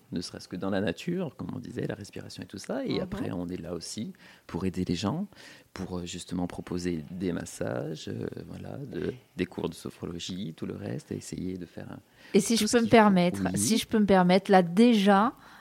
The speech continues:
Speaker 3: Anthony, tu as commencé à nous faire du bien parce que tu as une
Speaker 1: C'est-à-dire ?
Speaker 3: voix,
Speaker 1: <laughs>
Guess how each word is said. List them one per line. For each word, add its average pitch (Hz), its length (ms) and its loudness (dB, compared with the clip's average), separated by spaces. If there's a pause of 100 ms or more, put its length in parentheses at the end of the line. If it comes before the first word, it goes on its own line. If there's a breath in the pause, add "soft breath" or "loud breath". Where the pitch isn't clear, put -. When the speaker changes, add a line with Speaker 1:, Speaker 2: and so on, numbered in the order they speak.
(120 soft breath)
Speaker 3:
Anthony, 202 400 6
tu - 120 6
as 175 60 10
commencé 220 340 4
à 226 60 6
nous 208 100 4
faire 202 240 6
du 190 100 0
bien 190 200 4
parce 185 160 2
que - 100 0
tu - 200 2
as 185 40 10
une 185 80 4
Speaker 1:
C'est-à-dire ? 185 460 6
Speaker 3:
voix, 214 460 12
Speaker 1:
<laughs> - 520 8